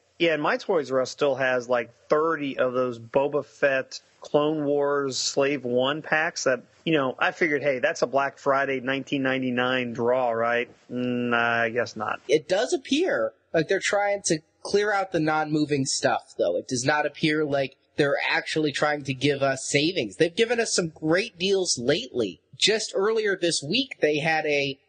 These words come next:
Speaker 2: buy two figures, get one free sale, and yet they're not continuing it into Black Friday.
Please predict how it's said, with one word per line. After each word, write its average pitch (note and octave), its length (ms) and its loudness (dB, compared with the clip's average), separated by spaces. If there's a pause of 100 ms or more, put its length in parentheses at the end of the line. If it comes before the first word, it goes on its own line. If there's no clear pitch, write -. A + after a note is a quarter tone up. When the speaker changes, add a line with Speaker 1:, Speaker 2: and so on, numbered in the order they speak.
Speaker 2:
buy E3+ 260 2
two G3 180 -2
figures, F3 480 0
get D#3+ 240 0
one D#3+ 240 0
free A3+ 320 0
sale, - 500 -2
and C3 360 0 (280)
yet D3 260 2
they're D3 120 2
not C#3 200 -2
continuing B2+ 680 0
it A#2 180 0
into A#2 260 -2
Black A2+ 300 0
Friday. B2+ 280 0